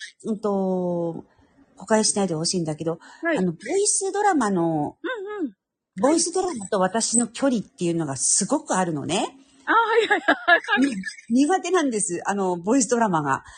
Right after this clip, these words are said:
Speaker 1: で、
Speaker 2: あー、
Speaker 1: でも最近、
Speaker 2: はい。うんうん。
Speaker 1: 最近、あのー、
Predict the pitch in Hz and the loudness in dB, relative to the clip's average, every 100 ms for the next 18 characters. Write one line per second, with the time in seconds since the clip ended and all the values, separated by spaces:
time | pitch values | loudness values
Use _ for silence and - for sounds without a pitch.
0 | - - 302 302 269 285 392 330 339 370 | -6 0 2 0 0 0 4 4 4 2
1 | 339 370 349 427 453 196 143 381 339 294 | 0 0 2 2 2 0 0 -4 -4 -4
2 | 311 196 - _ _ _ _ - 302 320 | -6 -8 -16 _ _ _ _ 0 2 2
3 | 320 320 302 - 262 240 226 226 220 214 | 0 2 2 2 2 4 4 4 4 2
4 | 208 208 202 196 | 2 2 0 -2